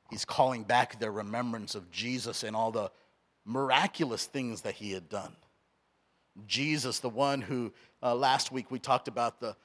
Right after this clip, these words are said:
man who was lowered down in the center of the room and how Jesus healed him. We're talking about the man that was, uh, that would heal the leper, the man that would heal the, the, the, the man that was lame by the pool of Bethesda. This man,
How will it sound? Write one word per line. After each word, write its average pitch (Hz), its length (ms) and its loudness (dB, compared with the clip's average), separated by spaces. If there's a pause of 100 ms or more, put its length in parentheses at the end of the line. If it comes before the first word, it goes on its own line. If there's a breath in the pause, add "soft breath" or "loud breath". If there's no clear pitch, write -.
(160 soft breath)
man 147 400 0
who 127 140 -4
was 123 220 -6
lowered 139 420 4
down 139 320 4
in 123 80 0
the 120 80 0
center 147 400 2
of 123 140 -2
the 120 80 0
room 135 300 0
and 120 100 -2
how 120 140 0
Jesus 143 460 -2 (220 loud breath)
healed 156 360 2
him. 135 260 0
We're 127 100 0
talking 143 320 6
about 135 340 6 (260 loud breath)
the 135 100 2
man 139 320 2
that 135 240 2
was, 135 480 4
uh, 123 300 6
that 123 160 2
would 131 120 -2
heal 165 560 6
the 123 160 2
leper, 135 500 4
the 123 100 0
man 143 340 2
that 139 120 4
would 135 200 0 (240 loud breath)
heal 170 360 6
the, 131 300 8
the, 117 400 0
the, 110 520 0
the 120 80 -4
man 143 320 2
that 135 120 2
was 117 240 -2
lame 143 480 2
by 135 140 6
the 123 120 0
pool 151 320 0
of 117 120 2
Bethesda. 127 460 0
This 143 400 2
man, 156 420 2